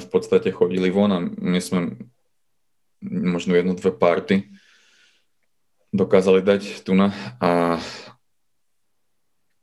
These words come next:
tam si mal nejaké možnosti, ale inak podľa mňa, čo ti v týchto situáciách ostáva, a hlavne nám, ktorí nežijú priamo v meste, ale skôr na periférii alebo trochu viac vzdialený od toho mesta,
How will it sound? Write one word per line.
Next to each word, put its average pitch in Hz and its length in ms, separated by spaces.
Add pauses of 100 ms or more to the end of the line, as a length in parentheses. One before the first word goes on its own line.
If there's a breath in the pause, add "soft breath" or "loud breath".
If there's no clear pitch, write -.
(440)
tam 90 240
si - 80
mal 95 240
nejaké 101 240
možnosti, 101 400
ale 92 240
inak 95 320
podľa 95 320
mňa, 98 180 (1300 loud breath)
čo - 160
ti 101 160
v - 160
týchto 104 160
situáciách 98 560
ostáva, 107 480
a 95 80
hlavne 98 480
nám, 95 320
ktorí 92 240
nežijú 90 400
priamo 90 320
v 104 160
meste, - 240
ale 95 240
skôr 90 240
na 85 400 (560)
periférii 98 560
alebo 90 160
trochu 90 320
viac 95 240
vzdialený 92 560
od 95 80
toho 104 160
mesta, 104 480